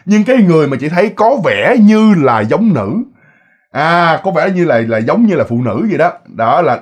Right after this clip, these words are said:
mặc, cũng mặc cái đầm trắng như vậy nha. Mà kiểu như là trong phòng nó cũng tối tối mờ mờ đó. Cái người này chụp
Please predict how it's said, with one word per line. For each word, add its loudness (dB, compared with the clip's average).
mặc, -8
cũng -4
mặc -2
cái -2
đầm -2
trắng -2
như 0
vậy -4
nha. -4
Mà -2
kiểu 2
như 4
là 0
trong -2
phòng 0
nó -2
cũng -2
tối 0
tối 2
mờ 0
mờ 2
đó. 0
Cái 0
người 2
này 2
chụp -4